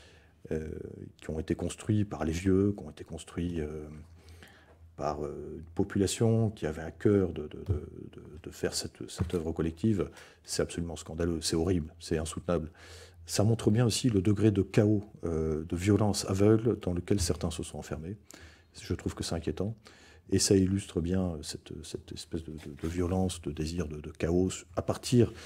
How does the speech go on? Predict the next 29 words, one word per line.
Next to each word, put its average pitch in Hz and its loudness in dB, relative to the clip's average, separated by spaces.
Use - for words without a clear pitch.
duquel 92 2
on 101 2
ne 104 6
peut 98 0
rien 104 4
construire. 110 4
Et 82 2
c'est 98 2
ce - 0
que 95 2
je, 85 -4
je, - -12
je 95 -2
dis 127 4
aux 78 4
coutumiers, 117 6
à 82 2
ceux - -2
que 98 -2
je 90 -2
rencontre, 101 2
je - -12
leur 82 -6
dis, 104 -2
mais 80 -10
expliquez 135 2
à 95 0
ces - 0
jeunes 92 4